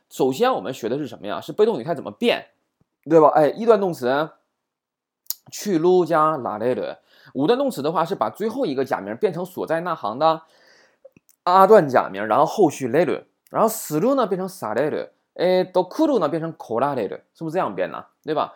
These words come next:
然后你变完之后的话，你会发现，不管是一段动词、五段动词、三变动词还是卡变动词，在变成被动语态之后的话，都变成了一段动词，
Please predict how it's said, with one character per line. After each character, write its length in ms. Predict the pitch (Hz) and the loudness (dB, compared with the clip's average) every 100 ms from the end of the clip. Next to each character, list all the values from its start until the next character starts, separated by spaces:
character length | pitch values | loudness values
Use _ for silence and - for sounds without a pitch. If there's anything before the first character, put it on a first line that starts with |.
| _ | _
然 140 | - 214 | 0 2
后 200 | 277 151 | 0 -2
你 80 | |
变 180 | 139 254 | -2 0
完 140 | 226 233 | 0 0
之 80 | |
后 120 | 254 196 | 4 4
的 60 | |
话， 100 | 165 | 2
你 60 | 123 | -2
会 100 | 113 | -4
发 160 | 120 | -4
现， 200 | 110 107 | -4 -6
不 160 | 139 320 | 0 0
管 160 | 175 - | 0 -4
是 140 | 123 | -8
一 100 | 180 | -2
段 160 | 220 170 | -2 -2
动 120 | 143 | -6
词、 220 | - 107 | -8 -6
五 180 | 113 110 | -6 -4
段 140 | 127 | -6
动 140 | 135 113 | -6 -8
词、 160 | 104 | -12
三 200 | - 151 | -2 -2
变 140 | 151 120 | 0 -6
动 100 | 107 | -12
词 140 | 110 | -12
还 140 | 110 | -10
是 60 | 101 | -10
卡 180 | - 202 | -2 -2
变 100 | 214 | 0
动 120 | 135 | -8
词， 200 | 104 - - _ _ | -10 -12 -12 _ _
在 100 | 269 | 2
变 100 | 277 | 2
成 120 | 254 | -2
被 100 | 254 | -2
动 160 | 269 226 | -2 -2
语 60 | |
态 160 | 180 185 | -2 -2
之 120 | 165 | -2
后 140 | 214 170 | 0 0
的 80 | |
话， 140 | 123 113 | 0 -2
都 160 | 214 | 0
变 160 | 285 220 | 0 -2
成 120 | 131 | -2
了 280 | 107 - - | -4 -4 -8
一 100 | - | -4
段 140 | 311 196 | 0 0
动 140 | 95 | -4
词， 180 | - | -16